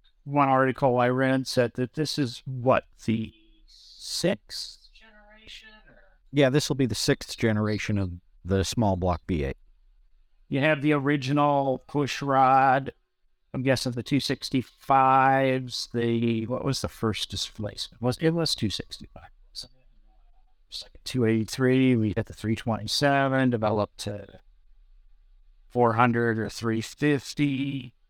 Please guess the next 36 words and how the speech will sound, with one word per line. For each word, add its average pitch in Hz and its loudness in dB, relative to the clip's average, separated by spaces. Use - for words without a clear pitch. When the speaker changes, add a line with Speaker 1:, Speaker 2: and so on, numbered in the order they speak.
Speaker 2:
Yep, - -4
three 101 -4
fifty, 101 -2
four 104 -2
hundred. 101 -4
Speaker 1:
And 156 0
to - -2
me, 269 6
those 240 2
were 170 -4
basically 139 2
all 131 8
the 117 0
same 110 -2
motors. 113 2
They 110 -2
just 117 -2
made 127 2
the 104 -4
holes 123 2
different 98 -6
sizes. 87 -6
Made 98 -4
the 87 -12
piston 101 0
trap 85 -6
shorter. 87 -2
And 127 0
then 131 2
you 135 2
get 139 2
into 131 0
the 135 -6
L 143 6
T 139 -4
one. 131 -2